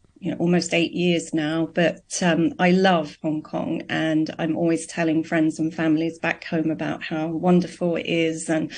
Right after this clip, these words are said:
the, the environment and the scenery. Uh, you have the combination of the big city and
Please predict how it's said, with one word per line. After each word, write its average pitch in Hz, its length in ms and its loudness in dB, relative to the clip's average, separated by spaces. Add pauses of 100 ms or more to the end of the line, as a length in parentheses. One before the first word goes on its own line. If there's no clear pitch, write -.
(340)
the, - 200 -8
the 180 160 4
environment 170 1160 2
and 160 320 0
the 160 60 -4
scenery. 180 840 2 (480)
Uh, 139 200 -2
you 170 120 -2
have 165 440 -2
the 160 300 2
combination 170 640 2
of 151 180 -2
the 160 80 -2
big 185 300 2
city 175 580 0 (100)
and 160 380 0